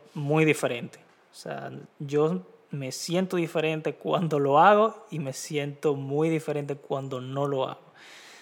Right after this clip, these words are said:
Eh, así que yo, yo he ido incorporando algunas cosas, ¿ah? No todas. Eh, claro, yo voy incorporando lo que a mí me funciona,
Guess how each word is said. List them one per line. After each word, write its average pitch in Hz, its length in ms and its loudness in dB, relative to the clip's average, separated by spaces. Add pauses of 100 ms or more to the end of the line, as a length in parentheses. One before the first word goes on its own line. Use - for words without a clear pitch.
(460)
Eh, 131 560 -4 (1000)
así 180 280 0
que 220 160 4
yo, 233 180 6
yo 240 160 4
he 254 40 8
ido 277 180 4
incorporando 233 520 4
algunas 214 320 2
cosas, 151 400 2
¿ah? 170 180 4
No 214 300 4
todas. 180 540 8 (200)
Eh, 139 480 -4 (840)
claro, 151 320 0
yo 135 240 -6 (280)
voy 139 200 -8
incorporando 151 500 -4
lo 139 140 -2
que - 80 -4
a 135 40 0
mí 147 120 -4
me 160 120 0
funciona, 175 540 4